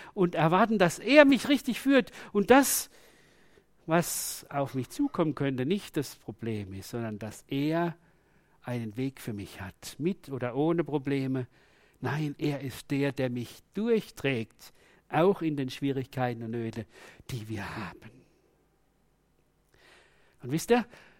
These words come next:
ein kleiner Tipp, der uns hilft, wieder neu auf Jesus zu hören, ist der, dass wir, wenn wir eine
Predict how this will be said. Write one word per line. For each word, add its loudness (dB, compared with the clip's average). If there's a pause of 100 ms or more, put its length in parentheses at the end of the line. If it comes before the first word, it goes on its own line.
(760)
ein 6
kleiner 8
Tipp, 0 (260)
der 6
uns -4
hilft, 2 (280)
wieder 4
neu 4
auf 0
Jesus -2
zu -4
hören, 2
ist -4
der, 2 (380)
dass -4
wir, 2
wenn 2
wir 4
eine -2